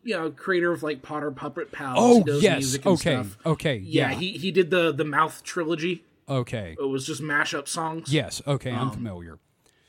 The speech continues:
Speaker 1: It, it sounds exactly
Speaker 2: I just
Speaker 1: like one of Neil Cicirega's, uh,
Speaker 2: Yeah.
Speaker 1: albums.
Speaker 2: No, I get it. <laughs> It, it does sound very, very much like a joke.
Speaker 1: Mm-hmm.
Speaker 2: Now, the reason I told you that story about the album coming out and the,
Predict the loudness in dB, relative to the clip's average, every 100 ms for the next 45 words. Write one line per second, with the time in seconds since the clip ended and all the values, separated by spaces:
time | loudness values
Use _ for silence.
0 | _ _ -6 -4 -4 0 0 0 -4 -4
1 | -4 -2 -2 -2 -2 -6 -6 -6 -4 -4
2 | -6 -10 -8 -6 -6 -8 -12 -12 -12 -4
3 | -2 -2 -8 -12 -4 0 0 0 -2 -6
4 | -4 -6 -8 -12 -6 -4 -4 -6 -8 -6
5 | -2 0 0 -2 0 0 0 0 0 0
6 | -2 _ _ _ -8 -2 0 2 -2 -2
7 | -4 -4 -6 -4 -6 -6 -18 _ _ _
8 | _ _ _ _ _ -8 -4 -2 -2 -2
9 | -6 -4 -2 -2 -2 -2 -2 -2 -2 -4
10 | -4 -6 -8 -6 -4 -4 -4 -4 -4 -4
11 | -4 -4 -8 -6 -6 -6 -6 -8 -8 -8
12 | -8